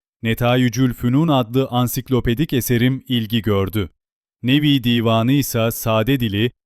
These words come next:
berceste mısraları ve gazelleriyle tanındı. Şehzade sünneti için yazdığım Suriye ve Mersiyelerim dikkat çekti. Sınavda karşıma çıkarsan,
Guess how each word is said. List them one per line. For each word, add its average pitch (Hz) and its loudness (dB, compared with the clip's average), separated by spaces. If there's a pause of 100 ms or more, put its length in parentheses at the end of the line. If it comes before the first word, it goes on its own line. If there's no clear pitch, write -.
(140)
berceste 120 0
mısraları 135 0
ve 131 4
gazelleriyle 117 0
tanındı. 101 -4 (380)
Şehzade 135 0
sünneti 143 -2
için 143 -2
yazdığım 123 0
Suriye 127 0
ve 120 0
Mersiyelerim 113 -2
dikkat 107 -4
çekti. 95 -6 (380)
Sınavda 156 2
karşıma 147 0
çıkarsan, 123 -2